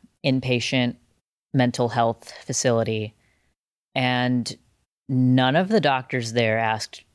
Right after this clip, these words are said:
really, like, they knew I was trans, but they didn't, they didn't relate that to any of my other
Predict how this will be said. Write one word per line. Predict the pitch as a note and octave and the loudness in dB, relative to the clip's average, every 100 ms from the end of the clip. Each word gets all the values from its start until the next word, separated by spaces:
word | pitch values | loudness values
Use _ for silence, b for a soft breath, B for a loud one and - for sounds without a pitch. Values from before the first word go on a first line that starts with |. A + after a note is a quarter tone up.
| _ C3 | _ -2
really, | B2 A#2+ A2+ A2+ A2 - _ _ _ _ | 2 4 2 0 -4 -10 _ _ _ _
like, | C#3 A#2+ | -2 0
they | D3 | 0
knew | D3 F#3 | 2 4
I | F#3 | 4
was | D3 B2 | 4 0
trans, | - A2+ G#2+ G#2+ - B B B B _ _ - | -4 -4 -4 -8 -12 B B B B _ _ -4
but | C3 C#3 | -2 0
they | C3 | -2
didn't, | B2+ C#3 C3+ B2+ - _ _ _ _ _ _ _ _ _ _ _ _ _ _ _ _ _ _ _ - | 0 0 2 0 -4 _ _ _ _ _ _ _ _ _ _ _ _ _ _ _ _ _ _ _ -2
they | C#3+ C#3 | 2 2
didn't | C#3 C#3 B2+ A#2+ - | 2 2 2 0 -2
relate | B2+ A#2+ A#2+ B2 A#2+ | 0 2 0 0 0
that | A#2 A2 - - | 0 0 -4 -6
to | - B2 | -2 0
any | A#2 A#2 A#2 | 2 2 0
of | A2+ | -2
my | A#2 A2 | -2 -2
other | A2 A2+ | -2 -4